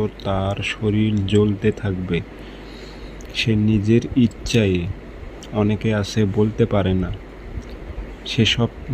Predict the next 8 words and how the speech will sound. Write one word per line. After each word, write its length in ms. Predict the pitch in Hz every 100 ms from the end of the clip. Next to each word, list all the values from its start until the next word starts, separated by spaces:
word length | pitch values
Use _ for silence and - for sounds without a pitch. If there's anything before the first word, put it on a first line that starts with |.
| 107
ব্যক্তিরা 440 | 107 - 117 110 107 117
এই 80 | 107
তাবিজটি 400 | 107 104 107 - 110
প্রয়োগ 260 | 107 104 101 -
করবেন। 340 | 104 101 104 110 107
সেই 180 | - 101 101
নারী 280 | 101 101 110 113 - 107 104
নিজের 360 | 104 101 113